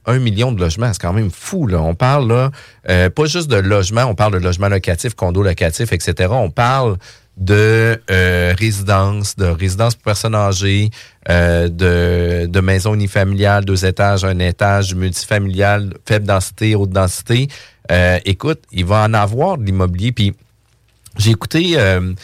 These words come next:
notre, euh, notre invité, là, euh, qu'on va avoir, euh, Luc Poirier, euh, avec le réseau immobilier. Puis justement, il mentionnait un élément qui disait, « Écoutez, arrêtez de chialer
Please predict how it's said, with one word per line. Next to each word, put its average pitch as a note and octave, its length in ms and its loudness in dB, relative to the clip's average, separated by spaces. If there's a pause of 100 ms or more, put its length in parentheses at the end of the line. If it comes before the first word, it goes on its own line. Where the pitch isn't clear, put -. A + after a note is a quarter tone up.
(280)
notre, G#2 300 2
euh, G2 220 4
notre G2+ 240 0
invité, A2 460 -2
là, A2+ 100 2
euh, F2 580 2
qu'on F#2 180 0
va F2+ 160 2
avoir, G2 520 0
euh, F2 140 2
Luc F#2+ 180 -2
Poirier, G2 640 0 (380)
euh, F#2 220 2
avec F#2+ 220 0
le G2+ 120 2
réseau G2+ 240 2
immobilier. A2 420 2
Puis F#2+ 280 -2 (380)
justement, A#2+ 440 2
il E3 100 0
mentionnait A#2 840 2
un G2 160 2
élément G2 320 0
qui - 120 -10
disait, « F2+ 240 -2
Écoutez, - 400 -6 (300)
arrêtez F#2+ 280 0
de F3 60 -10
chialer G#2 640 0